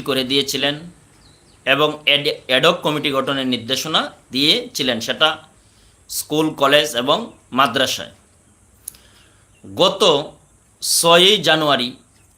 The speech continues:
একটি নির্দেশনা দেওয়া হয়েছিল যে দাখিল এবং আলিম মাদ্রাসায় কমিটি গঠন করার জন্য সরকারি নেমে, নতুন নেমে, অর্থাৎ যেটা নতুন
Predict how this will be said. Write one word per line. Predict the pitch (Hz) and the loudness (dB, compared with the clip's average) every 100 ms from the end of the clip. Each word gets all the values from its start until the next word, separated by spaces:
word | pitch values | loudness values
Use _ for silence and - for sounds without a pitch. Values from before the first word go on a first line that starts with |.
| _ | _
একটি | 143 156 - 160 156 _ _ _ _ | -4 -4 -2 -4 -4 _ _ _ _
নির্দেশনা | 117 147 143 190 190 190 | -4 -4 0 0 0 -2
দেওয়া | 165 165 156 | 2 2 2
হয়েছিল | 143 143 143 143 120 | 2 -2 -2 -4 -4
যে | 117 - - _ _ _ _ _ _ _ _ _ _ _ _ _ - | -6 -8 -14 _ _ _ _ _ _ _ _ _ _ _ _ _ -10
দাখিল | 98 151 - 190 202 196 - 151 | 2 2 2 0 0 -2 -2 0
এবং | 151 165 160 - | 2 0 -2 -2
আলিম | 143 170 208 170 | 2 4 2 0
মাদ্রাসায় | 135 113 113 - 117 117 - _ _ _ _ _ _ _ _ - _ _ 180 | -2 -2 -4 -2 -4 -4 -16 _ _ _ _ _ _ _ _ -20 _ _ 0
কমিটি | 190 202 214 | 2 2 0
গঠন | 185 170 170 180 160 | 2 2 2 0 2
করার | 165 147 156 | 2 2 0
জন্য | 156 151 226 - _ _ _ _ | -2 -4 -6 -16 _ _ _ _
সরকারি | - 170 165 165 160 156 | -2 2 2 2 2 4
নেমে, | 156 151 139 - _ | 2 0 -4 -10 _
নতুন | 127 180 185 196 180 160 | -4 -2 -2 0 0 0
নেমে, | 139 113 | 0 -2
অর্থাৎ | 107 - 151 | -6 -4 -4
যেটা | 123 147 160 | 0 0 2
নতুন | 156 160 180 202 | 0 -2 -2 -2